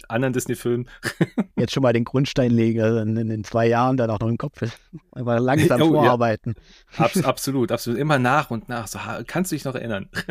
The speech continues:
Speaker 1: <laughs> Sehr cool. Ja, Mensch, Jan, dann, äh, hab erstmal vielen Dank, dass du uns hast teilhaben lassen an, an deiner Cosplay-Geschichte, an deinem,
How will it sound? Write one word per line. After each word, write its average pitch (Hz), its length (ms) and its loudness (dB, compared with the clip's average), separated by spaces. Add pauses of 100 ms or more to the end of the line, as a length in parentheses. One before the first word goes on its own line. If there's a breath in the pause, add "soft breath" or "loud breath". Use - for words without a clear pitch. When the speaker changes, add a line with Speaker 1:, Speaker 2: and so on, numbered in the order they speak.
(200)
Speaker 1:
<laughs> - 400 -12
Sehr 113 320 -6
cool. 110 220 -8
Ja, 156 320 2
Mensch, 139 400 -2
Jan, 135 200 0 (220 loud breath)
dann, 135 280 2
äh, 135 240 0
hab 156 140 -2
erstmal 160 360 -4
vielen 151 280 -6
Dank, 147 220 -2
dass 123 220 -4
du 135 180 -4
uns 131 380 -6 (120)
hast 127 300 -8 (220)
teilhaben 139 380 0
lassen 107 240 -4
an, 107 360 -6
an 113 140 -10
deiner 110 380 -6
Cosplay-Geschichte, 131 960 -6
an 123 160 -6
deinem, 117 640 -4